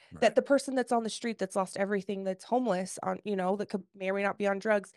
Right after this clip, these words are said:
Speaker 2: you are not better than that person. It's our duty to help him or
Speaker 1: Yeah.
Speaker 2: her. And I think that that's where we, I could go and I could talk about this for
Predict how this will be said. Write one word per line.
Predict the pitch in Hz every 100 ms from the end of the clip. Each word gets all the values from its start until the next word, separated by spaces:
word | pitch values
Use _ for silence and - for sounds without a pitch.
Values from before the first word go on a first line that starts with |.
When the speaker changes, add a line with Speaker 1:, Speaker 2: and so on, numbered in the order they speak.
| _ _ -
Speaker 2:
you | 226
are | 226
not | 208 196
better | 196 202
than | 190
that | 185 -
person. | - 226 196
It's | 185
our | 190
duty | 175 190 185
to | 165
help | - 170 -
him | - - - _ _
or | 202
Speaker 1:
Yeah. | 190
Speaker 2:
her. | 202 - 220 - _ _ _ _ _ _ _
And | 220 202 190 185 180 - _ _ _ _ _ _ _
I | 240
think | 262 285
that | 262
that's | 214 202 -
where | 208 202 190
we, | 185 185 180 175 175 _ _ _ _ _ _
I | 208
could | 240 -
go | 175 170
and | 165
I | 202
could | 220 190
talk | 185 180
about | 175
this | 175 -
for | -